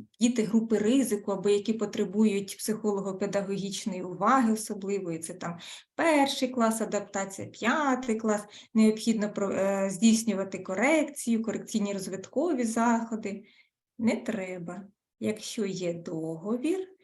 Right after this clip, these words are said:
якщо є у дитини особливі освітні потреби, тільки тоді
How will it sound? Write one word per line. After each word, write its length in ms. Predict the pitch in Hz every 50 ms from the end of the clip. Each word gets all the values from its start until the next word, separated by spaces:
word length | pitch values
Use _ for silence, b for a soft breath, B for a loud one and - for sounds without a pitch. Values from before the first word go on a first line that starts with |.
| b b b _
якщо 440 | - 208 208 214 - - - - 233
є 340 | 226 214 - 208 233 233 220
у 160 | 226 - 208
дитини 600 | 175 170 214 214 - - 214 208 202 196 202 - -
особливі 720 | 208 196 - - 220 202 175 185 208 214 214 196 175 185 185
освітні 580 | 190 190 - - 196 196 190 - - 185 180
потреби, 1080 | 170 180 185 185 - - - 170 156 165 160 151 151 151 175 170 160 214 262 339 349 - - _ _ _ _ _ _ _ _ _ _ _ _
тільки 540 | - - 190 208 240 262 262 - - 269 262
тоді 580 | - - 214 180 160 156 - 220 214 - -